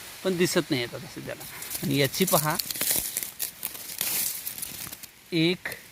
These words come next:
दोन, हे खालचं एक इथंपर्यंत, हे दोन, तीन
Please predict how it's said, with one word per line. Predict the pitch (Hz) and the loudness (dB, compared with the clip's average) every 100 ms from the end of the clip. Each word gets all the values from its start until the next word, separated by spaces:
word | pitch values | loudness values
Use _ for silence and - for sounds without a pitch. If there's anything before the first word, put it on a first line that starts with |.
| - - - - - 139 127 127 | -20 -20 -20 -12 -6 -4 -4 2
दोन, | 160 151 143 175 - - - - - - - - - - - | 4 4 2 0 -6 -18 -20 -20 -20 -18 -18 -20 -20 -20 -6
हे | 156 | -4
खालचं | - 151 123 175 | 2 2 4 4
एक | 147 165 - - - | 4 4 -4 -10 -4
इथंपर्यंत, | 139 135 131 143 208 - - - - - | 0 0 0 -4 -6 -14 -16 -14 -14 -4
हे | 151 | -2
दोन, | 135 147 143 135 165 - - - - - - - - | 2 4 4 2 -2 -12 -20 -18 -14 -14 -16 -14 -2
तीन | 170 147 | 4 4